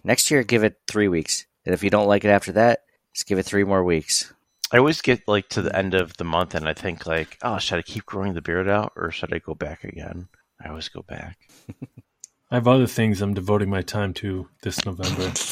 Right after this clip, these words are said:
Speaker 1: Like what? Like what, Mike? <laughs>
Speaker 3: Just other causes I've found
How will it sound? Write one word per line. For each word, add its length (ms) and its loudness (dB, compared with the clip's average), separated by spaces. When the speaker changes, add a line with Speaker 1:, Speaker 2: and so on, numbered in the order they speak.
Speaker 1:
Like 240 8
what? 320 10
Like 180 2
what, 240 10
Mike? 320 0
<laughs> 0 -
Speaker 3:
Just 180 6
other 180 10
causes 680 6
I've 200 -6
found 520 -8